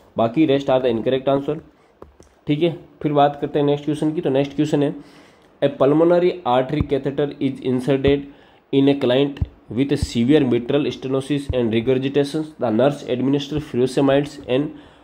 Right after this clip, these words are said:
nitroprusside as prescribed। The nurse notice a sudden drop in the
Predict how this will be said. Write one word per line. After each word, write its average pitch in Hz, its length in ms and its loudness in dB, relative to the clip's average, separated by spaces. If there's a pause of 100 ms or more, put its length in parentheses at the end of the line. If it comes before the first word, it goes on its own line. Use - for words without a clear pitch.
(160)
nitroprusside 139 880 0 (180)
as 120 140 0
prescribed। 120 640 -4 (600)
The 104 80 -2
nurse 160 300 2
notice 147 380 -2
a 147 40 -8
sudden 143 400 0
drop 131 200 2 (180)
in 123 120 0
the 120 160 0